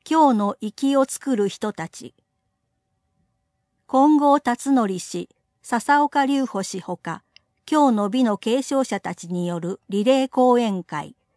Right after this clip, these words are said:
全五回のオンデマンド配信を行います。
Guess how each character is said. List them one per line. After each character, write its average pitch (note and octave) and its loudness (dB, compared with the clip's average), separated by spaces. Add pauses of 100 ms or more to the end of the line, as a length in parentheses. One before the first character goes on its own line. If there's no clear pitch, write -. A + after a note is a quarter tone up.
(280)
全 G#3 -4
五 F3+ -4
回 G3 -8 (200)
の G3 -6
オ A#3 0
ン C4+ 4
デ C#4 0
マ C4 2
ン C4 2
ド B3+ -2
配 B3 -2
信 E3+ -8
を D#3+ -8
行 F#3 -8
い E3+ -6
ま D#3 -10
す。 - -16